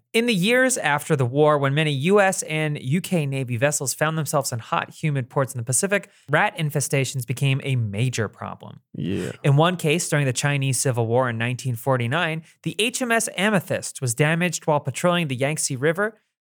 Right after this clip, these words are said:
Speaker 1: The remaining crew were stranded along the river with their few remaining provisions for ten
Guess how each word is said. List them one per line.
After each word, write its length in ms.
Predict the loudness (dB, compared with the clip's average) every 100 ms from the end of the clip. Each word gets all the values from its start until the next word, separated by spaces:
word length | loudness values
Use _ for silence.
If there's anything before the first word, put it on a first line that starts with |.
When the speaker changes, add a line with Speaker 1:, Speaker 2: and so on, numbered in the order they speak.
| -2
Speaker 1:
The 60 |
remaining 340 | 2 4 2 0
crew 240 | 2 4
were 100 | 4
stranded 500 | 2 0 0 2 2
along 280 | 2 0 0
the 60 | 0
river 260 | 0 0
with 160 | 0 0
their 140 | -2
few 300 | -4 -4 -2 0
remaining 440 | 0 0 -2 -4
provisions 520 | -2 0 2 0 -4
for 140 | -6 -8
ten 440 | -4 -2 2 0